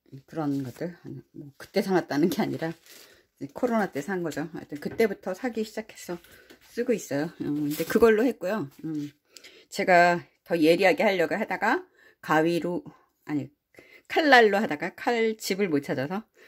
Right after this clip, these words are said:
잘린 적이 있어서 <laughs> 제 손도 잘려서, 음, 지금은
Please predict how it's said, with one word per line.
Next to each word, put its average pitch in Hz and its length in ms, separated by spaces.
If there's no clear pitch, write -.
잘린 220 280
적이 160 240
있어서 147 240
<laughs> - 100
제 170 160
손도 196 360
잘려서, 180 560
음, 165 420
지금은 214 500